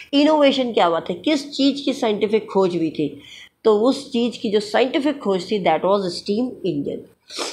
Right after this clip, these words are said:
स्टीम इंजन का मतलब है इंडस्ट्रियलाइजेशन। अगर यहाँ स्टीम इंजन ना दिया हो, अगर खाली इंडस्ट्रियलाइजेशन दिया हो,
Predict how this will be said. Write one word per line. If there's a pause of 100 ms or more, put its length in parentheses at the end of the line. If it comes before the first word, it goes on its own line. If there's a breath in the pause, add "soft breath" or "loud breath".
(140 loud breath)
स्टीम
इंजन
का
मतलब
है
इंडस्ट्रियलाइजेशन।
अगर
यहाँ
स्टीम
इंजन
ना
दिया
हो,
अगर
खाली
इंडस्ट्रियलाइजेशन
दिया
हो,